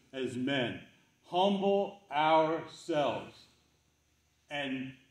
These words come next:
to lift, in our humility, to lift our wives up and make her feel like a queen. Make her feel like a queen. Not just cohabitate.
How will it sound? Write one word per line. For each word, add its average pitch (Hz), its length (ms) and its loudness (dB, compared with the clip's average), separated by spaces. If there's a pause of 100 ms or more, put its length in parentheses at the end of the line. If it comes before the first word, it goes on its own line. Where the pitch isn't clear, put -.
to 156 80 -6
lift, 156 520 0
in 143 200 -2
our 180 320 6 (280)
humility, 151 880 0 (400)
to 160 100 -4
lift 160 400 2 (100)
our 147 200 0
wives 160 560 4
up 104 220 -6 (920)
and 147 160 -8
make 139 220 -4
her 139 120 -6
feel 131 280 -4
like 120 240 -2
a 113 40 -12 (120)
queen. 104 240 -12 (3000)
Make 190 160 2
her 196 100 2
feel 220 220 4
like 202 180 6
a 185 60 2
queen. 214 460 0 (1800)
Not 190 300 2
just - 420 -2 (1080)
cohabitate. 180 840 4